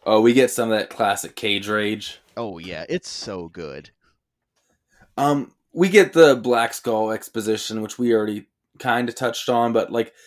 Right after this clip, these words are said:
Speaker 1: the, the chemist who makes the acid, like, these guys are already bad news, so he made, like, the super batch to give it to 'em, but it turned out worse and made them kind of weird monster creatures, made them even worse than they were before.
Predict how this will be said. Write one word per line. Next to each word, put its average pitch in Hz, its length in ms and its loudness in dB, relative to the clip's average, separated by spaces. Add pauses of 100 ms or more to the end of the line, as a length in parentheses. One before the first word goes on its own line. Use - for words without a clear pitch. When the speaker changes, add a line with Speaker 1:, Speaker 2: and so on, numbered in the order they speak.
(280)
Speaker 1:
the, 120 180 -6 (100)
the 113 500 6
chemist 120 420 0
who 123 80 -4
makes 107 320 -6
the 110 160 -2
acid, 98 480 -4
like, 98 300 -6
these 110 180 -4
guys 104 280 -2
are 101 80 -4
already 98 360 -2
bad 98 280 -4
news, 98 380 -8
so 101 80 -8
he 95 80 -4
made, 95 200 -6
like, 95 220 -6
the 101 100 -14
super 104 500 -10
batch 98 480 -4
to 98 80 -12
give 98 160 -6
it - 140 -14
to 107 140 -8
'em, 101 120 -10
but 98 80 -8
it - 100 -16
turned 101 280 -8
out 95 200 -6
worse 92 340 -10
and 95 60 -16
made 90 180 -12
them 95 140 -14
kind 95 300 -8
of 90 140 -16 (500)
weird 98 440 -4
monster 95 480 -6
creatures, 98 1000 -10
made 95 240 -10
them 95 120 -10
even 95 300 -10
worse 98 300 -8
than 101 100 -14
they 98 100 -10
were 98 160 -6
before. 98 540 -4